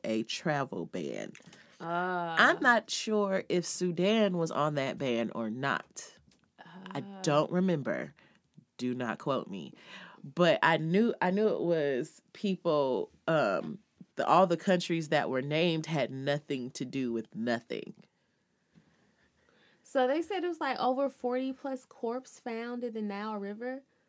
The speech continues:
Speaker 1: Mm.
Speaker 2: Now you're tainting the Nile. K-, now people,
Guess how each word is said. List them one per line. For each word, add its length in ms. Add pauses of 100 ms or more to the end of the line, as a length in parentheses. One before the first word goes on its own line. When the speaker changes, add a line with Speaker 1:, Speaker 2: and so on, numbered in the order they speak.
Speaker 1:
Mm. 260
Speaker 2:
Now 160
you're 160
tainting 520
the 120
Nile. 720 (1080)
K-, 120
now 260
people, 320